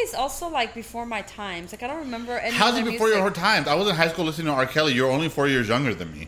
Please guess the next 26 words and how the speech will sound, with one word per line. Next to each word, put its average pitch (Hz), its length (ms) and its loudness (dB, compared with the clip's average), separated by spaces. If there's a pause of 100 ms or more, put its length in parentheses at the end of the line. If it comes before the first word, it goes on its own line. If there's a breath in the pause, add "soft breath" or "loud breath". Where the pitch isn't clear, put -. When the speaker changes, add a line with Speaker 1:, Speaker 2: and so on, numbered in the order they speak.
Speaker 1:
Yeah, 233 280 -2
that 214 260 -2
puts 247 220 -10
me 254 120 -8
in 214 80 -8
middle 196 200 -6
school. 185 320 -10
Why 185 160 -2
would 220 120 -6
I 220 100 -4
be 196 120 -10
listening 180 380 -14
to 175 100 -16
that 156 140 -8
guy? - 200 -12
I 185 140 -8
was 185 220 -10
more 196 260 -8
into 196 400 -10
the 185 160 -10
boy 175 320 -8
band, 175 400 -4
Britney 170 260 -10
Spears, 175 460 -10
Christina 180 420 -14
Aguilera. 160 380 -10